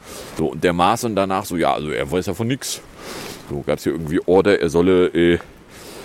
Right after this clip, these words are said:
bis zum Sonntag, fünfter zweiter um zwölf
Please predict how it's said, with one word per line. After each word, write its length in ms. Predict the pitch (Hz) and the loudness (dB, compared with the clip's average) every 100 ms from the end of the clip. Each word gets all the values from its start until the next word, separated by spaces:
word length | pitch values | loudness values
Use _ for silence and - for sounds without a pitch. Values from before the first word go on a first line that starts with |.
| - | -4
bis 260 | 107 - - | -4 -4 -4
zum 340 | - 104 101 - | -2 -2 -4 -6
Sonntag, 460 | 92 104 131 120 104 | 0 0 2 0 0
fünfter 360 | 123 117 104 | -4 0 -2
zweiter 300 | 95 95 110 | 2 2 4
um 120 | 90 98 | 0 -2
zwölf 500 | 92 95 113 - | 2 6 6 4